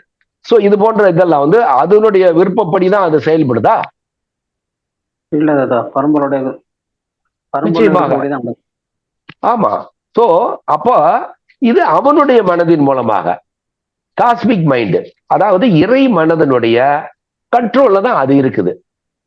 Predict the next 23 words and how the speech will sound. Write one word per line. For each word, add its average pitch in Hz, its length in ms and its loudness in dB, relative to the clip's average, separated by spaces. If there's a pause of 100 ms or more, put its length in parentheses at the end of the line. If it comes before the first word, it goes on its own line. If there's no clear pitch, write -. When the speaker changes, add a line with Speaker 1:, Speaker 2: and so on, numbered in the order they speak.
(220)
Speaker 1:
அப்போ 160 240 0 (120)
இதை 170 200 4
கண்ட்ரோல் 185 460 0
பண்றதுக்கு 156 600 0 (460)
மைண்டுன்னு 269 480 0
ஒன்று 180 240 2
இருக்குது. 151 420 0 (560)
அப்போ 180 260 0 (460)
அந்த - 240 -6
மனதால் 208 560 0
கட்டுப்படுத்திய 185 720 0
ஒரு 156 200 2
பொருள் 185 220 0
என்பது 170 340 0
பாத்தீங்கன்னா, 147 500 0
அப்ப 185 140 0
இதை 180 200 2
விட 240 180 2
வந்து 214 260 2
பலம் 180 280 0
வாய்ந்தது 170 380 0
எதுவா 165 280 4
இருக்குது? 139 340 0